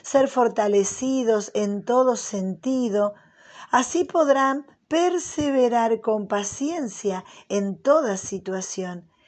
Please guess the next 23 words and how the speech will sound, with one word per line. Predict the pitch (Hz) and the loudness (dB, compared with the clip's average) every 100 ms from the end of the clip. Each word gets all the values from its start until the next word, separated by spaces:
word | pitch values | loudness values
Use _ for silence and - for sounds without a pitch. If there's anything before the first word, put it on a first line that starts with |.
| _ - | _ -10
dando | 190 226 233 226 208 208 196 | -2 0 0 -2 0 0 2
gracias | 220 277 262 - - 185 180 - _ - | 2 2 0 -4 -8 -8 -8 -16 _ -4
con | 202 190 | -2 0
alegría | 185 185 190 208 247 262 262 262 - _ - | -2 -2 -4 -4 -4 -2 -2 -6 -14 _ -6
al | 185 180 185 | -4 -4 -8
Padre. | - 180 175 175 180 185 _ _ _ _ _ - - _ - - | -6 -4 -4 -6 -8 -10 _ _ _ _ _ -16 -16 _ -20 -8
Pablo | - 269 269 269 269 269 - - | 2 4 4 4 4 2 -4 -20
sabe | - 277 269 254 240 | 0 4 6 6 4
muy | 240 294 330 330 262 | 2 0 0 -2 -4
bien | 202 208 190 190 180 _ - | -4 -2 -2 -4 -10 _ -12
que | - 220 | -6 -4
si | 247 | -4
podemos | 202 254 294 349 320 - | 2 2 2 -2 -4 -2
caminar | 254 226 226 226 247 254 | -4 -2 -4 -4 -2 -4
cerquita | 240 - 220 196 - 339 453 427 214 185 | -6 -2 -2 -4 -10 -8 -8 -4 -4 -4
de | 185 | -4
Dios, | 170 175 175 170 - _ _ _ _ _ _ _ _ | -4 -4 -4 -6 -18 _ _ _ _ _ _ _ _
nuestras | 202 202 196 202 190 | -6 -4 -4 -6 -4
vidas | 196 196 185 175 165 _ _ _ _ | -4 -4 -4 -8 -14 _ _ _ _
pueden | - 202 185 190 | -2 0 -2 -6
ser | 165 180 170 170 - _ | -8 -4 -4 -6 -14 _
muy | 196 185 180 | -6 -6 -4
diferentes. | 180 165 180 170 170 160 165 165 | -6 -6 -6 -6 -6 -8 -8 -12